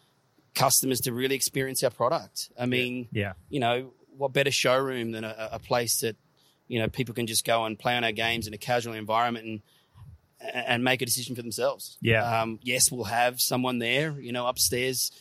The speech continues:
Speaker 1: if they wanna go talk about the products, um, in, in the, in the, in the foyer, but, but really they get a chance to come down on a Friday night with their friends, enjoy a drink, a bit of food, uh, either watch esports,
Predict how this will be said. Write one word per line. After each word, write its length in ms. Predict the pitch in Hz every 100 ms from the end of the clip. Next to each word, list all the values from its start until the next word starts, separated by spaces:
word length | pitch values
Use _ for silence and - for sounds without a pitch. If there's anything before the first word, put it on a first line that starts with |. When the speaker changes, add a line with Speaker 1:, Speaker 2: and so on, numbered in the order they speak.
| -
Speaker 1:
if 100 | -
they 80 | 127
wanna 200 | 117 123
go 120 | 123 117
talk 280 | - 123
about 300 | 120 127 127
the 60 | 127
products, 540 | - 123 151 - - -
um, 340 | 117 117 117
in, 340 | 113 117 120 113 _ _ _ -
in 160 | 120 117
the, 80 | 120
in 140 | 120
the, 180 | 123 117
in 200 | 120 117
the 320 | 117 110 110 -
foyer, 360 | 127 143 135
but, 220 | 101 110 -
but 140 | - 113
really 500 | 120 127 117 113 107 _ _ _ _
they 120 | 117
get 120 | 123
a 40 | 117
chance 420 | - 120 120 -
to 200 | - 113 113
come 240 | 135 131
down 260 | 120 123 123
on 60 |
a 40 | 104
Friday 380 | 131 127 127
night 300 | 117 113 139 - _ _ _ 123
with 160 | 135
their 160 | 135 131
friends, 600 | - 117 131 160 - - _ _ _ _ _
enjoy 760 | 131 131 123 131 131 127 123 123 -
a 100 | 113
drink, 400 | 123 135 131 113
a 40 |
bit 140 | 107
of 80 | 123
food, 560 | - 131 135 143 139 120
uh, 300 | 113 113 110 117
either 160 | 120
watch 280 | 117 139 -
esports, 720 | 139 120 - 135 143 - -